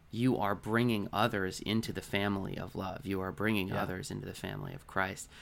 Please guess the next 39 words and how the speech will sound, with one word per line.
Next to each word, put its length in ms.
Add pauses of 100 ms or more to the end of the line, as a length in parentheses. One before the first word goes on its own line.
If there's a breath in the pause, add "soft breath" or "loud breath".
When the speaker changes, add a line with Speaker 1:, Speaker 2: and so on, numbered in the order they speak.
(240 loud breath)
Speaker 1:
That 260
is 140
a 80
glorious 600
Speaker 2:
Right. 100
Speaker 1:
thing. 220
That's 180
a 40
truly 340
wonderful 360
thing, 360 (340 loud breath)
better 200
than 120
any 160
sports 440
car, 440 (360 loud breath)
uh, 200
better 280
than 140
any 180
television 560
program. 600 (460 loud breath)
It's, 340
uh, 300 (100)
it's 240
truly 540
like, 280 (280)
y-, 100
you 240
know, 140
you 320
have 380 (120)
fulfilled 600
your 140
calling 540 (400 loud breath)
in 80
a 80
way 400 (420 loud breath)
that, 300